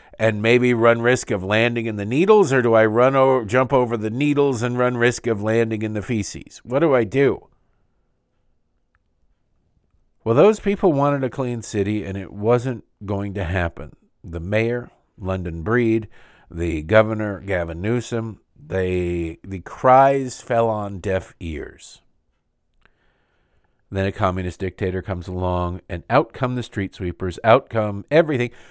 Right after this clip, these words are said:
All the, where are the homeless people? I don't know. I look forward to San Francisco being re-overrun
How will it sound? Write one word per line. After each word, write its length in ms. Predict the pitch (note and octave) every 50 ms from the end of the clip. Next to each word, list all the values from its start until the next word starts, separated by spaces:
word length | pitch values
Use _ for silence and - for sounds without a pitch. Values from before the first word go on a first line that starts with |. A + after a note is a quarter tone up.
| _ - -
All 180 | - D#3+ G#3 A#3
the, 140 | G#3 E3 D3
where 240 | B2 C#3+ F3+ A3+ A3+
are 160 | G#3+ A#3 A3
the 120 | F#3+ D#3
homeless 340 | D3+ F3 F#3 E3+ C#3 A#2 -
people? 400 | - F#2+ E2 - - A#1+ - _ _ _ _ _ _ _ _ _ _ _
I 120 | - D3+ E3+
don't 160 | F#3 F#3 F#3+
know. 200 | A3 F3 G#2+ - - - - - - -
I 180 | A#2 A#2 B2+
look 260 | C3 D3 F#3 F#3 -
forward 440 | - - F3+ G3 G3+ G3 F#3+ F#3+ D#3
to 120 | C#3+ D#3 C3+
San 260 | - - E3 E3 D3+
Francisco 480 | D3+ - - E3+ D3+ - - E3+ D#3
being 360 | C3 A#2+ C#3 C3 B2+ A#2 A2 G#2
re-overrun 1160 | A#2 C3 D3+ F3 E3+ D3 D3 D3+ E3 C#3+ D3 D#3 C#3 C3 C#3 C3+ C3 C3 B2+ B2+ B2+ B2